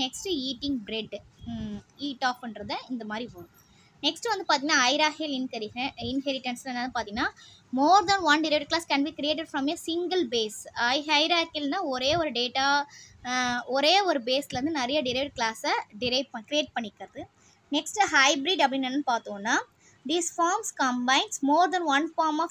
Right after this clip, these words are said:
inheritance. More than one, one, one herita-, இன்ஹெரிட்டன்ஸை கொண்டு வரது தான் hybrid inheritance. எல்லா-, அதாவது கிட்டத்தட்ட எல்லாமே சேர்ந்தது தான்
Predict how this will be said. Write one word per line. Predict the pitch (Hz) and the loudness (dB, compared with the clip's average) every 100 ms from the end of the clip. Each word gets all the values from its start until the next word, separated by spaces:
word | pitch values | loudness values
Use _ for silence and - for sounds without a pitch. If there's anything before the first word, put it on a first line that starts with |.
| 269 | -2
inheritance. | 277 254 226 240 - 269 | -4 -4 -6 -8 -2 2
More | 349 320 | 4 4
than | 339 311 | 0 0
one, | 277 254 | 0 0
one, | 247 262 | -2 0
one | 302 294 | 0 0
herita-, | 277 262 240 220 | -4 -4 -6 -4
இன்ஹெரிட்டன்ஸை | 262 294 269 254 240 - 269 440 - - - 285 | -4 -4 -4 -4 -6 -2 -2 -4 -6 -16 -2 4
கொண்டு | 294 320 294 | 4 4 2
வரது | 240 220 277 | 2 2 2
தான் | 392 285 | 2 2
hybrid | 254 262 254 302 254 | 2 2 -2 -4 -4
inheritance. | 254 247 233 226 226 247 | -4 -6 -6 -6 -4 -2
எல்லா-, | 240 | 2
அதாவது | 240 359 339 277 | 4 2 0 -8
கிட்டத்தட்ட | 240 254 320 277 | -6 -4 -2 -2
எல்லாமே | 254 277 294 339 | 0 0 0 -4
சேர்ந்தது | 294 277 262 226 | -4 -4 -4 -4
தான் | 269 | -4